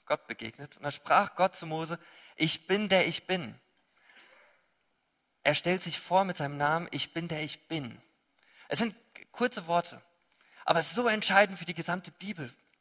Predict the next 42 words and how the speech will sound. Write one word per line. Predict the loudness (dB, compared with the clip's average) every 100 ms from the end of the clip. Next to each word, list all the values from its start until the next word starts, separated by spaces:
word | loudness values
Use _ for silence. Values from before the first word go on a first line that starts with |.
| _ _ _ _ _ _ _
Weil | -2
wir | -2
wissen, | -2 -2
dass | -4 -2
Gott | -4
am | -4 -2
Anfang | 2 2 0 -10
so | -10 -8
war, | -6 -8 -14 _ _ -10
dass | -6
er | -6 4
heute | 4 4 0
noch | -2
so | -4
ist | -12 -12 -12
und | -12 -2
morgen | 2 2 0
genauso | -4 0 2 0 -10
we-, | -16 -10
sein | -6 -6 -8
wird. | -16 -18 -20 _ _ _ _ _ _ 4
Er | 4
ist | 4 0
nicht | -2 -4 -18 -20 _ -10
jemand, | -4 0 0
der | -2
sich | -6 -10
verändert. | -10 -10 -10 -12 -14 _ _ _ _ _ _ _ _ _ _ _ _ _ _ _ _ _ _ -12
Denn | -8
das | -8 -6
ist | -2
ganz | -2 -2
wichtig | -12 -12
für | -12 -4
das, | -4 -4
was | -12 -8
wir | -6
jetzt | -6
noch | -8 -6
weiter | -6 -6
angucken | -10 -14 -20 -20
wollen. | -20